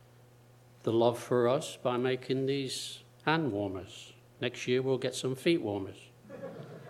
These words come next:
You probably need 'em out there. If there's anybody out there in the parking lot.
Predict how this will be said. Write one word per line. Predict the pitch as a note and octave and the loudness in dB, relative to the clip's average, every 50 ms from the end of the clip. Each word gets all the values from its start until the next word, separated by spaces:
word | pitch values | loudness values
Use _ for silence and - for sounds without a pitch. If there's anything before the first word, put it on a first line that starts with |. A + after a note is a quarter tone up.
| - - - - - - - - - - - - - - - - - - - | -16 -14 -14 -16 -16 -16 -16 -14 -12 -10 -10 -12 -12 -16 -20 -20 -16 -4 0
You | A#2+ A#2 | 0 0
probably | - - D3+ C#3+ C#3+ C3 | 4 4 4 6 6 6
need | C#3 D3+ D#3+ D3 | 6 6 6 6
'em | B2+ A#2+ | 6 4
out | A#2 A#2+ A#2 A#2+ | 4 2 2 4
there. | - C#3 C#3 C3 A#2+ A#2 - - - - - - - - - - - - - - - | 4 6 6 8 6 4 2 -2 -10 -18 -18 -18 -18 -18 -18 -18 -20 -20 -20 -18 -8
If | - | -4
there's | A#2 A#2 A#2+ | -4 0 4
anybody | C3+ C3 B2+ A#2 B2+ B2+ A#2+ A#2+ | 4 4 4 4 4 4 4 6
out | B2+ C3+ C#3+ C3 - | 8 8 6 6 6
there | - B2 B2 B2 | 4 4 4 6
in | B2 A#2+ | 4 2
the | A#2 | 2
parking | A2+ - C3 C3 C3 - B2+ A2+ A2 | 4 4 4 4 4 4 2 0 2
lot. | A#2 A#2+ A#2+ - | 2 0 -2 -4